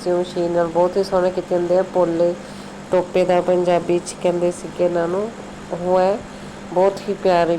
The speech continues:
ਫਿਨਿਸ਼ਿੰਗ ਹੈ ਵਰਕ ਦੀ, ਬਹੁਤ ਹੀ ਸੋਹਣਾ ਕੰਮ। ਨੈਕਸਟ ਇਹ ਵਾਲਾ ਡਿਜ਼ਾਈਨ ਹੋਇਆ ਸੀ ਰੈਡੀ, ਬਹੁਤ ਸੋਹਣਾ ਹੈ। ਇਹ ਬਹੁਤ ਜ਼ਿਆਦਾ ਟ੍ਰੈਂਡ ਦੇ ਵਿੱਚ ਚੱਲ ਰਿਹਾ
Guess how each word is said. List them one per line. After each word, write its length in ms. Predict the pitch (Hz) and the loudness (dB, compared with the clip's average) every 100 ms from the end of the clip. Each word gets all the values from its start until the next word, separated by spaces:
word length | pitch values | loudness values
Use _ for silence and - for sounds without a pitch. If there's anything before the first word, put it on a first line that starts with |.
| 165 | -2
ਫਿਨਿਸ਼ਿੰਗ 520 | 180 175 175 185 185 | -2 0 -2 -2 0
ਹੈ 100 | 180 | 2
ਵਰਕ 320 | 170 175 - 165 | 2 0 -2 -2
ਦੀ, 160 | 180 175 | -2 0
ਬਹੁਤ 220 | 175 196 - 170 | 2 2 0 -8
ਹੀ 60 | 165 | -4
ਸੋਹਣਾ 220 | 170 165 160 | -2 0 -2
ਕੰਮ। 240 | 175 175 180 | -2 0 2
ਨੈਕਸਟ 280 | 196 - | 0 2
ਇਹ 100 | 214 | 2
ਵਾਲਾ 160 | 208 220 | 4 6
ਡਿਜ਼ਾਈਨ 480 | 214 202 196 196 208 - - - - - | 6 6 6 4 0 -8 -14 -14 -10 2
ਹੋਇਆ 180 | 196 202 | 6 6
ਸੀ 200 | 202 208 | 4 2
ਰੈਡੀ, 260 | 202 196 196 | 4 4 4
ਬਹੁਤ 260 | 185 196 | 4 2
ਸੋਹਣਾ 320 | 196 196 185 | 2 2 4
ਹੈ। 140 | 196 214 - - - - | 4 2 -4 -14 -14 -4
ਇਹ 80 | 196 | 0
ਬਹੁਤ 240 | 185 202 202 | 4 4 6
ਜ਼ਿਆਦਾ 180 | 208 | 4
ਟ੍ਰੈਂਡ 360 | 202 196 190 196 | 4 4 4 4
ਦੇ 100 | 208 | 2
ਵਿੱਚ 200 | 214 208 | 2 2
ਚੱਲ 180 | 208 180 | 2 4
ਰਿਹਾ 240 | 185 190 | 4 4